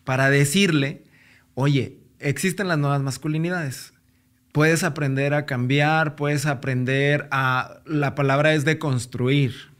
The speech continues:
¿Cómo, cómo deconstruir eso que te enseñó tu papá?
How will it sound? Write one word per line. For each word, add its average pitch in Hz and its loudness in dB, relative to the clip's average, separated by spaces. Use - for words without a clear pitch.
¿Cómo, 190 -2
cómo 175 -2
deconstruir 151 -2
eso 160 -4
que 165 -6
te 147 -6
enseñó 139 0
tu 135 -4
papá? 127 -4